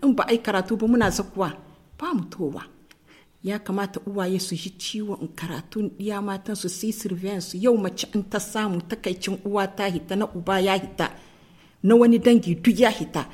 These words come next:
Don komi aka in akwai taron ɗiya mata ciki,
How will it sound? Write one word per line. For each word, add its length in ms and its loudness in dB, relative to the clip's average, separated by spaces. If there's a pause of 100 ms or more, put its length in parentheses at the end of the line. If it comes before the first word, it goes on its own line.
(260)
Don 200 8
komi 460 8
aka 220 2 (100)
in 360 0
akwai 340 2 (100)
taron 400 4
ɗiya 240 6
mata 320 0
ciki, 300 -4